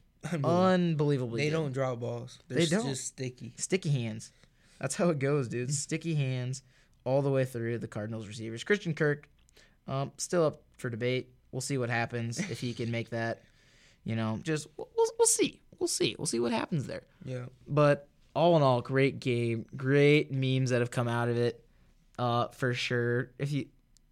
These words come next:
Speaker 2: I mean, all of Twitter was reacting to it.
Speaker 1: It was just
Speaker 2: Unbelievable play.
Speaker 1: After, it just went crazy. It was shown
Speaker 2: And
Speaker 1: on E S P N,
Speaker 2: yep.
Speaker 1: SportsCenter, every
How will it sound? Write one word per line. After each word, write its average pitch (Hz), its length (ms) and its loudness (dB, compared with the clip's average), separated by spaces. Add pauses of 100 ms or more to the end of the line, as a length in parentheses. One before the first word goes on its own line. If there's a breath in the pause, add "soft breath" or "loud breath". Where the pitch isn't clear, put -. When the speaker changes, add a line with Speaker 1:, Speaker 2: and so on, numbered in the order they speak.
Speaker 2:
I 135 120 2
mean, 135 180 2
all 160 240 8
of 147 100 2
Twitter 135 320 4
was 127 160 0
reacting 120 560 -2
to 120 220 -2
it. 117 220 -2 (300)
Speaker 1:
It 143 160 -2
was 127 280 -4
just 123 160 -6
Speaker 2:
Unbelievable 123 760 2
play. 98 260 -8 (240)
Speaker 1:
After, 139 400 -4
it 127 320 -10
just 117 180 -12
went 117 200 -12
crazy. 120 420 -12 (220)
It 156 80 -6
was 131 160 2
shown 123 220 2
Speaker 2:
And - 20 -2
Speaker 1:
on 117 60 -4 (180)
E 143 120 -6
S 147 120 -6
P 170 200 -6
N, 160 60 -4
Speaker 2:
yep. 143 120 2
Speaker 1:
SportsCenter, 147 840 -6
every 139 300 -4